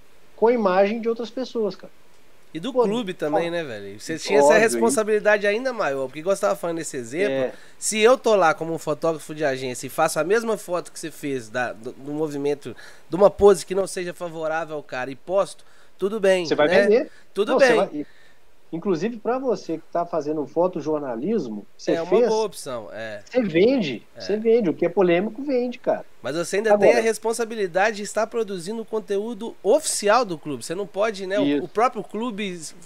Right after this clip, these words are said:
Speaker 2: é, divulgar algo que
Speaker 1: É.
Speaker 2: vai denegrir ele, né? Vamos
Speaker 1: É, é
Speaker 2: colocar
Speaker 1: assim,
Speaker 2: assim.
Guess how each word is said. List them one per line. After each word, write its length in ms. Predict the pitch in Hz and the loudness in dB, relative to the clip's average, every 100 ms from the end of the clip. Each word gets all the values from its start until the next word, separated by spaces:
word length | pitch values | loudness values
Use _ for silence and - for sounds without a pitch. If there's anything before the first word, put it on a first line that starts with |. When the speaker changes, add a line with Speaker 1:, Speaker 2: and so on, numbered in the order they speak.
| - - 151 | -16 -14 -4
Speaker 2:
é, 420 | 160 151 143 123 135 | 0 0 -2 -6 -8
divulgar 460 | 143 170 156 175 160 | -6 -4 2 4 6
algo 240 | 175 185 | 6 4
que 60 | 214 | -2
Speaker 1:
É. 40 | |
Speaker 2:
vai 160 | 180 185 | 2 0
denegrir 400 | 175 170 156 160 | 0 -4 -4 -2
ele, 300 | 160 175 120 | 0 0 -2
né? 220 | 131 156 143 - - - - | -6 -6 -10 -18 -20 -20 -10
Vamos 160 | 135 233 | -4 0
Speaker 1:
É, 40 | |
é 20 | |
Speaker 2:
colocar 380 | 160 175 240 131 | 0 0 -2 -2
Speaker 1:
assim, 280 | 127 208 | -6 -8
Speaker 2:
assim. 40 | 120 | -12